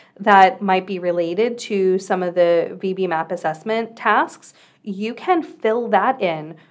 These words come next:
over that six-month authorization period as well, because while you shouldn't be writing your goals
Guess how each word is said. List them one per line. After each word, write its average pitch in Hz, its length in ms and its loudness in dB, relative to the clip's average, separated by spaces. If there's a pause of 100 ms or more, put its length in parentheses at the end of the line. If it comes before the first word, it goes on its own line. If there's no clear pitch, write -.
(160)
over 208 280 4
that 180 200 2
six-month 175 560 -6
authorization 180 840 -2
period 175 640 0 (160)
as 208 180 -2
well, 190 420 4
because 202 520 0 (460)
while 233 260 8
you 220 160 -2
shouldn't 277 380 -4
be 214 320 0
writing 196 400 0
your 175 160 -6
goals 170 460 -2